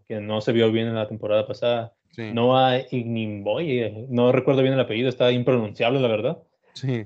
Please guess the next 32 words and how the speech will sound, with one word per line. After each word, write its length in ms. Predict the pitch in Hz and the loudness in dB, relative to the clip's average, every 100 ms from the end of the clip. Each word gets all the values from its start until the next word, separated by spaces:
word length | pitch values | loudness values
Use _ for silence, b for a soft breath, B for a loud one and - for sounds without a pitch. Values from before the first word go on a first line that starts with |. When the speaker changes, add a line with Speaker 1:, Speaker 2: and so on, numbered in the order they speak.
| - | -8
Speaker 2:
<laughs> 120 | 139 | -6
Speaker 1:
Pero 520 | 143 139 127 120 110 107 | 2 4 4 2 0 -4
sí, 180 | 143 143 | -4 -2
él 140 | 139 | 0
sería 360 | 151 139 143 135 | 0 0 0 -2
el 60 | |
sustituto 580 | 123 117 113 117 117 131 | -4 -12 -12 -12 -10 -8
directo, 500 | 113 110 113 - 107 | -6 -6 -8 -12 -14
que 160 | - 104 | -12 -8
cuando 220 | 123 117 | -6 -4
entró 240 | 110 107 131 | -4 0 2
la 140 | 143 | 2
temporada 480 | 127 113 107 127 - | 0 -4 -2 -2 -2
pasada, 340 | 107 117 123 | -6 -6 -4
la 100 | 131 | -2
verdad, 380 | 110 104 107 113 | -2 -2 -4 -4
sufrió 320 | - 110 120 | -8 -4 -2
mucho. 460 | 117 123 123 160 147 | 0 -4 -6 -12 -12
No, 560 | 120 113 110 110 110 107 | -12 -10 -8 -10 -12 -10
no 180 | 120 120 | -6 -2
se 120 | 135 | 0
vio 160 | 123 123 | 2 2
como 180 | 131 117 | 2 0
material 320 | 107 110 110 | -2 -6 -6
de 80 | 117 | -6
primera 320 | 110 107 107 | -8 -6 -4
ronda, 320 | 120 135 131 | -4 -4 -4
es, 220 | 123 - | -6 -6
hay 180 | 120 117 | -4 -4
que 120 | 113 | -4
irlo 160 | 117 117 | -8 -4
trabajando. 540 | 117 98 104 117 117 | -2 -2 -2 -4 -4